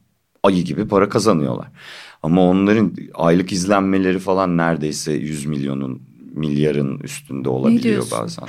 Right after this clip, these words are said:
Speaker 1: Tabii.
Speaker 2: yüksek,
Speaker 1: Çünkü
Speaker 2: tabii.
Speaker 1: onlar sürekli video koyuyor ve içerikleri çok takip ediliyor.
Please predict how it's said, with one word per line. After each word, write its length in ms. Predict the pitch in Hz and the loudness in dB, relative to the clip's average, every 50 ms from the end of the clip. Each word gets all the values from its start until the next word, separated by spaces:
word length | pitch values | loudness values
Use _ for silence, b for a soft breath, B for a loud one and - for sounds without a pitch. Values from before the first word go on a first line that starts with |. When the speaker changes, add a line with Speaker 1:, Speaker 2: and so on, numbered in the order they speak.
| - 214 | -8 -6
Speaker 1:
Tabii. 280 | 208 120 117 - - - | -4 -4 -2 -4 -6 -8
Speaker 2:
yüksek, 340 | - - - - - 202 175 - - - | -10 -16 -16 -14 -12 -12 -14 -14 -14 -10
Speaker 1:
Çünkü 180 | - 87 85 | -8 -4 0
Speaker 2:
tabii. 100 | - 98 | 2 2
Speaker 1:
onlar 280 | - - 107 120 117 113 | 4 4 4 2 2 2
sürekli 460 | 117 - 107 95 95 87 90 87 85 | 0 0 0 0 0 0 0 -2 -2
video 320 | 80 82 78 82 80 78 | -2 -2 0 0 -2 -2
koyuyor 380 | - - 85 85 87 104 - 123 | -2 -2 0 0 0 0 0 -2
ve 120 | 117 - | -4 -4
içerikleri 600 | - - - - 85 73 73 - - - 98 - | -4 -6 -6 -4 -4 -4 -6 -6 -4 -4 -4 -4
çok 260 | - - 78 71 - - | -6 -8 -10 -10 -10 -6
takip 360 | - 69 67 69 - - - | -6 -6 -6 -6 -8 -10 -10
ediliyor. 360 | 65 - - - - - | -10 -10 -12 -16 -16 -16